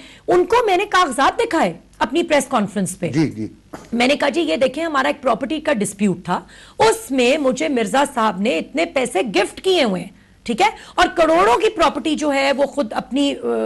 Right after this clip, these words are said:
Speaker 1: उन्होंने मतलब मुझे साइड पे करके खुद वो उसके मालिक, मालिक बन बैठे हुए हैं, और तब हमारा एक कॉम्प्रोमाइज हो रहा था, हमारा पैचअप हो रहा था, तो मैंने कर दिया।" तो मैंने कहा, "आप लोग किन पैसों की बात कर रहे हैं?"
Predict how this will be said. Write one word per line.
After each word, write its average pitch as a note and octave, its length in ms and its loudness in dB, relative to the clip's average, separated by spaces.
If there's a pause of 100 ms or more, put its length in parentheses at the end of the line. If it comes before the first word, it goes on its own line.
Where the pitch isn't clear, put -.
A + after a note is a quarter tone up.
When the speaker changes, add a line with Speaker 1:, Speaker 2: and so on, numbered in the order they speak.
(120)
Speaker 1:
उन्होंने B3+ 500 2
मतलब A3+ 240 -2
मुझे B3 400 0
साइड - 320 0
पे - 80 0
करके C4+ 380 0 (500)
खुद A4+ 360 0
वो C#4+ 200 4
उसके C4+ 220 0
मालिक, A#3 360 0 (140)
मालिक G#3+ 340 2
बन A#3+ 160 2
बैठे G#3 240 -2
हुए A3 140 0
हैं, E4 60 2
और F#4 80 2
तब F4+ 220 0
हमारा D#4 320 0
एक D4+ 260 -6
कॉम्प्रोमाइज C4 500 -2
हो A3+ 60 -2
रहा G#3 160 -4
था, D#4+ 40 -2
हमारा E4 200 0
पैचअप D#4 440 -4
हो C4+ 60 2
रहा C4+ 100 0
था, E4+ 80 -6
तो F#4 100 -6
मैंने F#4+ 180 -2
कर G#4 200 0
दिया।" F#4 260 2 (480)
तो F#4+ 60 2
मैंने F4+ 200 4
कहा, A#4+ 200 2
"आप A4+ 140 0
लोग A4+ 200 -2
किन A4 180 0
पैसों G4 320 0
की F#4 120 0
बात C4 280 0
कर G#3+ 120 -6
रहे - 120 -16
हैं?" - 120 -20